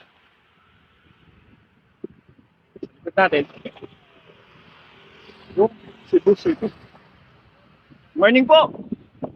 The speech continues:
sir. Nakaka-proud i-vlog tong mga ganitong structure. Biruin mo yung natipid mong oras papunta ng, ah, Bactan Island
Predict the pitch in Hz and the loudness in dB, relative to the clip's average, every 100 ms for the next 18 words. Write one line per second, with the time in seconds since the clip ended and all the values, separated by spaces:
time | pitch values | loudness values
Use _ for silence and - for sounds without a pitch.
0 | - 196 202 - - - - - - _ | -6 0 0 -2 -12 -16 -20 -20 -20 _
1 | - - _ _ _ _ _ _ _ _ | -20 -20 _ _ _ _ _ _ _ _
2 | - 92 - _ _ _ _ _ - 180 | -20 -20 -20 _ _ _ _ _ 0 2
3 | 214 202 214 214 180 185 151 156 165 139 | 2 2 2 2 4 2 4 4 4 2
4 | 160 165 170 160 156 160 156 151 156 151 | 0 4 6 6 6 6 4 4 0 0
5 | 165 151 151 - 196 226 - - - - | -2 -2 -4 -2 -2 -2 -8 -20 -20 -20
6 | - - _ _ _ 143 143 151 147 170 | -20 -20 _ _ _ 2 6 6 4 6
7 | 185 156 147 147 156 147 147 131 - _ | 6 6 4 2 2 2 0 -2 -14 _
8 | - - _ _ _ 156 175 175 180 156 | -10 -10 _ _ _ 2 4 6 6 6
9 | 156 175 - - _ 143 139 160 147 151 | 4 -2 -10 -16 _ -4 0 0 2 4
10 | 156 156 151 151 - - _ _ _ _ | 4 4 4 2 -2 -10 _ _ _ _
11 | _ - 151 151 151 - - - 165 - | _ 0 4 4 4 0 -6 -2 -2 0
12 | 170 165 151 156 143 165 170 135 | -2 -2 -2 0 2 0 -2 -6